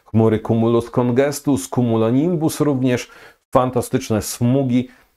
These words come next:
Po prostu jak się wejdzie na stronę chociażby obserwatorzy kropka info, to możecie bardzo fajne raporty znaleźć. Natomiast jeśli chodzi o temperatury, to, no, powiem wam szczerze, w ostatnich nocach nie jest zbyt przyjemnie.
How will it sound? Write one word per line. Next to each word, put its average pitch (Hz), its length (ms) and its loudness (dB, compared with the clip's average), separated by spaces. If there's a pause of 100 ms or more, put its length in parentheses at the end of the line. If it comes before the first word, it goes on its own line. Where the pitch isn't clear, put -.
(500)
Po 220 120 4
prostu 123 640 0
jak 101 220 0
się 101 240 -2
wejdzie 95 320 0
na 92 120 -2
stronę 95 320 -2
chociażby 92 420 -4
obserwatorzy 90 720 -2
kropka 85 420 -2
info, 90 280 -4
to 80 120 -8
możecie 82 360 -6
bardzo 78 320 -4
fajne 82 320 -2
raporty 87 420 -6
znaleźć. 92 600 -2 (400)
Natomiast 135 560 0
jeśli 135 220 -2
chodzi 139 200 2
o 139 60 0
temperatury, 131 680 0
to, 127 320 0 (420)
no, 147 240 0 (380)
powiem 135 280 2
wam 131 180 0
szczerze, 131 480 0
w 113 100 -4
ostatnich 131 600 -4
nocach 131 540 0 (320)
nie 131 180 4
jest 131 220 0
zbyt 107 300 -4
przyjemnie. 113 800 0